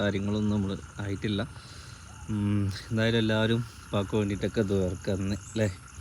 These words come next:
അത് നമുക്ക് പറയാൻ പറ്റുള്ളൂ. ഉം, മാക്സിമം എന്താണ് എല്ലാവരും ഉപ്പാക്ക് വേണ്ടിയിട്ടൊന്ന് ദ്വാരക്കണം കേട്ടോ, അത് മാത്രമേ ഉള്ളൂ. ഏഹ്,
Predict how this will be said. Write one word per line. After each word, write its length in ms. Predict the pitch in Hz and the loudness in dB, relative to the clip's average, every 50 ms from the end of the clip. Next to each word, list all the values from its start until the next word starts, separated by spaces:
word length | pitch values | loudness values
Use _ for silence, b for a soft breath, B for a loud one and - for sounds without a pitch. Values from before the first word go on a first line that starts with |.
| B B B B B B B B - | B B B B B B B B -4
അത് 100 | 101 101 104 | -2 0 2
നമുക്ക് 220 | 107 107 95 104 107 | 2 2 0 0 0
പറയാൻ 240 | 110 98 101 101 107 110 | 0 2 2 2 2 2
പറ്റുള്ളൂ. 360 | 107 90 - 107 98 95 101 113 - - - 113 104 | 0 0 0 0 2 2 2 0 0 -4 -4 -2 0
ഉം, 340 | 101 101 101 98 98 98 98 98 98 | 2 2 2 2 2 2 2 2 2
മാക്സിമം 540 | 101 104 95 - - - 117 120 139 143 - - - - B B B B B B B B - - 110 | 2 2 0 -2 0 0 4 4 4 4 2 -2 -10 -16 B B B B B B B B -6 -2 0
എന്താണ് 340 | 107 104 104 104 101 101 104 95 92 B B B 113 | 2 4 4 4 6 4 4 2 0 B B B -2
എല്ലാവരും 380 | 104 104 107 110 110 104 120 113 | 2 4 6 6 6 6 4 0
ഉപ്പാക്ക് 280 | - - 185 - - - 113 | -2 -4 -6 -4 0 0 2
വേണ്ടിയിട്ടൊന്ന് 480 | 107 104 101 92 101 101 98 101 101 87 - - - - - - - | 2 2 2 0 -2 0 0 0 0 0 -2 -8 -16 -16 -14 -6 -2
ദ്വാരക്കണം 420 | 107 101 98 95 - - 101 101 | 0 0 0 0 -2 -2 0 0
കേട്ടോ, 140 | 101 87 90 87 87 98 | 0 -2 -4 -6 -6 -4
അത് 100 | 87 101 104 | -2 0 0
മാത്രമേ 280 | 101 95 - 104 104 104 98 | 0 -2 -2 -2 0 0 0
ഉള്ളൂ. 160 | 98 98 127 147 B B B B B B B B B B - - - - | 0 0 -2 -2 B B B B B B B B B B -16 -14 -8 -4
ഏഹ്, 180 | 104 98 95 | -2 -2 -2